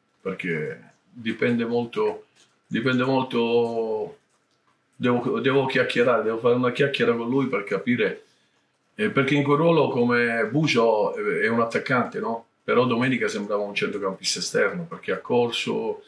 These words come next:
ha rincorso, ha fatto gol, eh, e sa, ha fatto il centrocampista in, in determinate situazioni, è andato a raddoppiare due o tre volte Ricci, quindi vuol dire che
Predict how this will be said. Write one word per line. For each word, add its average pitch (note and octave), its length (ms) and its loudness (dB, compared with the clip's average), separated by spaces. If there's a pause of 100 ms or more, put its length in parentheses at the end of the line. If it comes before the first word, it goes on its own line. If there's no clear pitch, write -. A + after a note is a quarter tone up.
(320)
ha - 140 0
rincorso, A#2 1080 0
ha G#2 60 0
fatto - 320 -4
gol, A#2+ 880 2
eh, G#2+ 40 -6
e G#2 40 0
sa, G#2 260 0
ha G#2 60 2
fatto A2 260 -2
il G#2 60 -10
centrocampista A2 920 -2 (340)
in, A2+ 160 -2
in A2 420 -4
determinate A2+ 560 -2
situazioni, B2+ 560 0
è - 20 0
andato A2+ 240 -2
a A2+ 60 0
raddoppiare A2 560 -4
due A2+ 100 -8
o A#2 40 -8
tre G#2+ 120 -10
volte G#2+ 340 -4
Ricci, A#2+ 380 -2
quindi A2+ 220 -6
vuol G#2+ 160 -2
dire G#2+ 200 -4
che G#2 280 -2